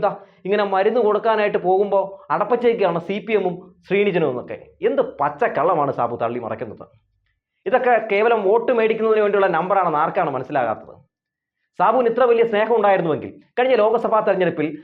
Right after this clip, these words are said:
ബെന്നി ബെഹനാൻ ഇവിടുന്ന് ജയിച്ചു പോയപ്പോൾ ആറ് മാസം ആ ഭക്ഷ്യസുരക്ഷാ മാർക്കറ്റ് അടച്ചിട്ടിട്ട് ജനങ്ങളെ വെല്ലുവിളിക്കുമായിരുന്നു. ഹേ, എന്നിട്ട് സാബു വലിയ രീതിയിൽ അങ്ങ് വലിയ ഗീർവാണം അങ്ങ് അടിച്ചുവിടുകയാണ്. നിങ്ങൾ ആരാണെന്നൊക്കെ ഇവിടുത്തെ ജനങ്ങൾക്ക് നന്നായി തന്നെ അറിയാം. സാബു, സാബുവിനൊരു വിചാരമുണ്ട്, സാബു വിളിച്ചു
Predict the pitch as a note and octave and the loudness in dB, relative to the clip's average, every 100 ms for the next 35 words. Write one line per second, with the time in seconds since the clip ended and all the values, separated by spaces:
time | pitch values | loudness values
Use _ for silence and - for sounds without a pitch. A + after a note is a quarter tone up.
0 | _ - F3+ A#3 C#4 A3+ A3 G#3+ G3 F#3 | _ 0 0 2 2 2 0 0 0 0
1 | D#3+ E3 E3+ D#3 C3+ A#2 F#2+ - D#3+ G#3 | -2 -2 -2 -2 -2 -6 -6 -2 0 2
2 | A3+ G3 G3 G3 F#3 - - F#3 F#3+ G3 | 2 0 -2 -2 0 0 -2 -2 -2 -2
3 | F3 E3+ F3 F3 D#3 E3+ F#3+ D#3+ - D3+ | -2 -2 -2 -2 -2 -2 -6 -4 -2 0
4 | E3+ E3+ D#3 - - D#3+ G#3 E3 C3 C3 | 0 -2 -2 -8 -4 -2 2 0 0 -4
5 | A2+ - - _ _ _ _ _ _ _ | -4 -8 -18 _ _ _ _ _ _ _
6 | _ - A3+ - - G3+ C4 A3+ E3 F3+ | _ -8 -8 -12 -4 -2 2 0 0 0
7 | F3+ A3+ F3+ G#3+ A#3 G#3+ G#3+ F#3+ F3 - | 2 4 2 0 -2 2 0 0 -2 -6
8 | - C#3 G3+ G#3 C3 E3 A3 A#3+ A3 F3+ | -6 -4 -2 -2 0 2 4 4 2 0
9 | E3 D#3+ C#3 A#2+ G2 - - _ F#3 A#3 | -2 -4 -4 -4 -6 -8 -18 _ -2 2
10 | A3 F3+ F#3+ E3+ D#3 D3+ C#3+ C#3 C#3+ C#3+ | 2 2 2 0 -2 -2 -4 -2 -4 -4
11 | C3 C3+ B2+ A#2+ B2+ C3+ B2+ G#2+ A2 G2+ | -4 -6 -6 -6 -4 -4 -4 -4 -6 -6
12 | F#2+ - - _ _ F#3 A#3 C#4 C4 A#3+ | -8 -12 -20 _ _ 0 2 2 2 2
13 | F#3+ G3 F#3+ F3+ E3 F3 F#3 A3+ B3 F#3+ | 2 2 2 2 -2 0 0 0 0 0
14 | F#3+ | 0